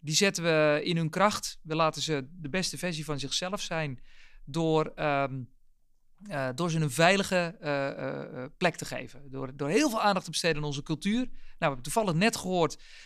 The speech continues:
dat we voor het, eh, eh, dat we opnieuw uitgeroepen zijn tot beste werkgever van Europa.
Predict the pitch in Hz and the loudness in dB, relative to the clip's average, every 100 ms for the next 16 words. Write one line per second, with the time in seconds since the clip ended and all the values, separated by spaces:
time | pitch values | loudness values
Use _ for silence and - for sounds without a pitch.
0 | - 170 165 165 147 160 151 - - 160 | -6 -2 0 -2 0 0 -2 -8 -4 0
1 | 147 - 156 139 139 156 151 170 247 226 | 0 0 -2 -2 -2 -2 4 8 8 8
2 | 180 - 175 156 151 151 143 143 127 156 | 6 4 -2 -2 0 0 0 -4 -2 -2
3 | - 156 156 185 160 - - 156 170 196 | 0 0 2 2 2 2 2 8 10 10
4 | - 226 | 8 2